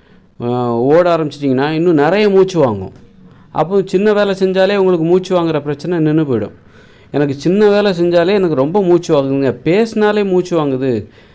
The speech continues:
பேசினாலே மேல் மூச்சு கீழ் மூச்சு வாங்குது, எனக்கு ரொம்ப திணற, மூச்சு திணறுதுங்க, என்னங்க பண்றது?"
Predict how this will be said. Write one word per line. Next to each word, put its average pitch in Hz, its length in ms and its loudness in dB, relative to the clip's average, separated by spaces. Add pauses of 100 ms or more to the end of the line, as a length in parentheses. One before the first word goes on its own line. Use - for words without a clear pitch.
(140)
பேசினாலே 185 560 0
மேல் 165 260 0
மூச்சு 170 320 -2
கீழ் 160 180 0
மூச்சு 160 320 0
வாங்குது, 120 500 -2 (500)
எனக்கு 131 220 0
ரொம்ப 185 180 0
திணற, 165 420 0
மூச்சு 156 400 0
திணறுதுங்க, 147 480 0
என்னங்க 135 380 0
பண்றது?" 120 500 -4